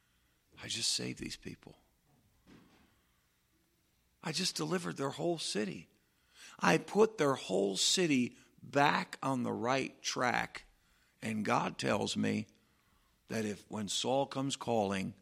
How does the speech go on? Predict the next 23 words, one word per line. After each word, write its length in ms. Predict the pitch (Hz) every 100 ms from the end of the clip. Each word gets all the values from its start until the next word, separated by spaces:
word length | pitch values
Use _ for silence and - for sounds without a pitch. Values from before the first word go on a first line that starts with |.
| _ _ _ _ _ _ _ _ -
they'll 220 | 110 120
turn 340 | - 101 98
me 180 | 101 101
over." 360 | 104 92 - - _ _ _ _ _ _ _ _ _ _ _ _ _ _ _ _ _ _
Now, 160 | - 143
I 160 | - 175
don't 180 | 185 135
know 200 | 175 156
that 140 | 139
it 100 | 117
makes 320 | 139 143 -
him 140 | 123 110
angry 440 | 110 127 160 170
at 100 | 131
the 80 | 120
people 400 | - 117 117 117
of 120 | 104
Keilah, 380 | - 104 104 143 - _ _ _ _ _ _ _ _ _ _ _ _ -
but 120 | 127
at 160 | 131 -
the 80 | 113
very 340 | 123 165 160
least, 720 | 127 139 117 - - - -